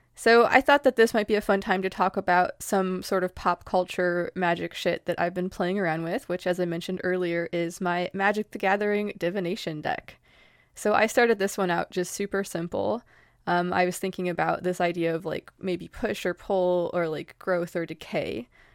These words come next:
So I chose ten cards each from the green and ten cards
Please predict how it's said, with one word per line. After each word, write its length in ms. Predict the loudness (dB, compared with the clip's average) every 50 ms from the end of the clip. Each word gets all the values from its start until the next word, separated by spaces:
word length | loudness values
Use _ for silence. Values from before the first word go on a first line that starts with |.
| _ _
So 300 | -10 2 4 6 6 6
I 260 | 6 4 4 2 0 -4
chose 500 | -6 -2 0 2 2 2 0 -2 -4 -6
ten 320 | -12 -10 -6 -4 -4 -4 -4
cards 420 | -2 0 0 2 2 0 -2 -4 -6
each 400 | -8 -8 -8 -8 -10 -14 -14 -14 -16
from 520 | -14 -4 0 2 2 2 2 0 -4 -6 -8 _ _ _ -18 -8
the 140 | -6 -6
green 600 | -6 -4 -4 -4 -2 -2 -4 -4 -6 -6 -6 -8 -4 -2
and 340 | -2 0 0 0 -2 -4
ten 240 | -4 -4 -4 -4 -4
cards 320 | -2 -2 -2 -2 -2 -6